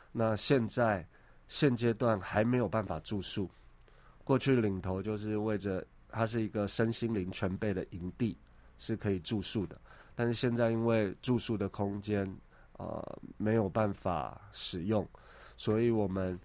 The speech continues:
整理好几个建筑，呃，我们把会堂整理出来，是可以做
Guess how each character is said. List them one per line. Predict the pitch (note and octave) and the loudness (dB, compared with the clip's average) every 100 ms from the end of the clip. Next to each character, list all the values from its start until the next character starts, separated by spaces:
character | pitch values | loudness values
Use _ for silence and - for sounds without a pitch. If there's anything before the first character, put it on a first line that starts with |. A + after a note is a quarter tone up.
| - - - - | -16 -20 -20 -2
整 | A2 G#2 | 2 4
理 | A#2 A#2+ | 4 2
好 | A2 F#2+ C#2+ - - - | 2 0 0 -10 -20 -14
几 | - G2 | -8 -4
个 | G2 | -4
建 | - A#2 G#2 | 0 2 2
筑， | - F2 F2 - - - - | -2 -4 -6 -10 -20 -20 -16
呃， | - F#2+ | -6 -2
我 | G2 | 0
们 | F#2+ F#2+ | 0 -2
把 | F#2 | -2
会 | F2 B2 A2 | 0 0 0
堂 | G2 F2+ F#2 - | 0 -2 -4 -4
整 | G2 G2+ | -2 0
理 | G2 | -2
出 | - G#2 G#2 | -2 -2 0
来， | E2+ D2+ - - | -2 -4 -12 -16
是 | - C3+ | -2 -2
可 | - A2+ | 0 0
以 | G2+ | 0
做 | - A#2+ | 2 2